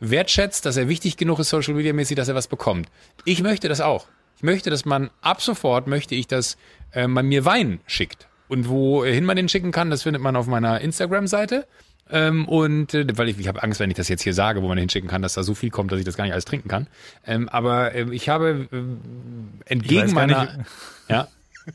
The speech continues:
Speaker 1: Was denn, ob das seriös ist, was ich hier mache?
Speaker 2: <laughs> Nein, nein.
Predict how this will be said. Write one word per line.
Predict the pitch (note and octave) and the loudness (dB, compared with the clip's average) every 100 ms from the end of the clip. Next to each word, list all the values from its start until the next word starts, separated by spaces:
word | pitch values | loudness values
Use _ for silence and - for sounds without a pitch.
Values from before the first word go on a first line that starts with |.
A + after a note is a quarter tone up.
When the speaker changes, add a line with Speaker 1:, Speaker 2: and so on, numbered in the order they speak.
| _ _ - - D#3 - F#3 - E3 _ | _ _ -20 -18 -20 -18 -20 -18 -20 _
Speaker 1:
Was | B2 | 0
denn, | C#3+ C3+ | 2 2
ob | |
das | B2+ A#2 | 2 4
seriös | B2+ B2 D3+ | 6 6 4
ist, | E3+ D#3 | 4 2
was | E3 | 4
ich | |
hier | D#3 | 4
mache? | E3 E3 | 2 0
Speaker 2:
<laughs> | A3 - - _ | -4 -6 -14 _
Nein, | C#3 - F3+ - | -4 -2 -4 -6
nein. | A2 - - - B2+ | -10 -10 -14 -14 -16